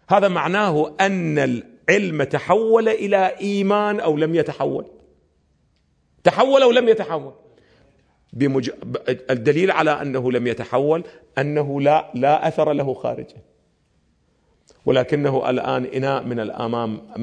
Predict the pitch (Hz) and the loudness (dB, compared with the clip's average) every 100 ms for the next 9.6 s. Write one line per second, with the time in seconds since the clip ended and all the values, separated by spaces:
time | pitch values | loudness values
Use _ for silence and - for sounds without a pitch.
0 | 120 131 139 143 123 120 113 104 117 123 | -6 -2 -2 -2 -4 -6 -6 -6 -6 -4
1 | 95 - 113 135 156 170 110 - 120 131 | -6 -6 -4 -2 -4 -4 -8 -4 -2 -2
2 | 107 113 117 123 - - - 160 160 160 | -2 -2 -2 -2 -6 -12 -8 -8 -8 -6
3 | 160 147 - 131 110 - 101 98 - 165 | -6 -6 -2 0 0 -4 -12 -8 -6 -2
4 | 110 - 123 - 110 117 156 175 190 - | -4 -2 -6 -4 -6 -6 -4 -4 -4 -2
5 | 127 - - - - 131 165 165 - - | -2 -2 -12 -20 -4 2 2 2 -6 -10
6 | 147 - 175 185 180 160 156 180 180 - | -8 0 0 0 -4 -8 -6 -8 -10 -18
7 | _ _ _ - 156 - 113 101 107 101 | _ _ _ -2 -2 0 -4 -4 -6 -10
8 | - _ _ _ _ _ _ _ 143 143 | -16 _ _ _ _ _ _ _ -6 -2
9 | 156 143 131 - - | -2 -2 -6 -10 -18